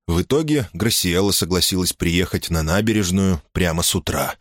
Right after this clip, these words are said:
Попрощавшись, Маккалеб откинулся на подушку с телефоном в руках. Грасиэла завладела его воображением. Маккалеб улыбнулся, предвкушая целую субботу в её обществе.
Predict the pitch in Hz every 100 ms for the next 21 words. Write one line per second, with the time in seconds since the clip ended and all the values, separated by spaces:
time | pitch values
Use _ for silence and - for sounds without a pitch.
0 | _ _ _ - 87 131 - 208 196 170
1 | - - 98 110 - 123 104 - 95 -
2 | 107 95 87 82 80 78 76 104 135 -
3 | 113 - 92 - - 85 82 - - -
4 | - - - _ _ _ 76 85 - 82
5 | 80 80 80 76 76 76 80 73 71 69
6 | 69 71 67 71 76 76 71 71 69 -
7 | _ _ _ - 64 - 82 87 - 85
8 | 71 76 101 110 - 95 - - 92 -
9 | - 82 - 76 64 - 95 107 98 87
10 | - 85 71 76 71 73 - - 73 76
11 | 71 73 - 80 - - - - - -